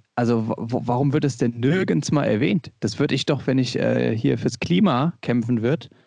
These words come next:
und nicht für irgendwelche, äh, f-, weiß nicht, Firmen oder so, die dahinter stecken vielleicht, äh, sondern wenn ich wirklich für die Sache würd, dann würde ich das doch mal anführen da, die Zahl, oder? Also es kann doch nicht sein, dass,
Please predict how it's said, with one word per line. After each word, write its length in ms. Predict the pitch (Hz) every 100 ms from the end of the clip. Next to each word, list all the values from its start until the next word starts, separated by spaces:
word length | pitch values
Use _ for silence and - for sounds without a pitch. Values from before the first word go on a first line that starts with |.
| _ _ _ _ _
und 200 | - 113
nicht 180 | 123 123
für 140 | -
irgendwelche, 1300 | 113 120 120 120 107 117 113 110 - 113 107 107 104 - - _ _
äh, 20 |
f-, 320 | - - - - -
weiß 300 | - - 113
nicht, 160 | 113 98
Firmen 360 | - - 156
oder 200 | 117 110
so, 100 | 104
die 100 | 113
dahinter 360 | 110 107 160 117
stecken 280 | - 101 107
vielleicht, 440 | 110 110 131 - - - _ _ _ -
äh, 140 | 110
sondern 240 | 110 117 120
wenn 80 |
ich 120 | 120 117
wirklich 320 | 190 - -
für 80 | 151
die 80 |
Sache 300 | 120 151 170
würd, 180 | 104 101
dann 140 | 104 101
würde 160 | 143
ich 60 | 143
das 180 | 143 -
doch 180 | 127
mal 360 | 131 127 131 117
anführen 580 | - 170 226 117 104 95
da, 220 | 92 92
die 140 | 104 101
Zahl, 300 | - 95 98
oder? 280 | 110 170
Also 200 | - 104
es 140 | 101 -
kann 140 | 147
doch 80 | 151
nicht 160 | 120 113
sein, 220 | - 151
dass, 460 | 117 120 - -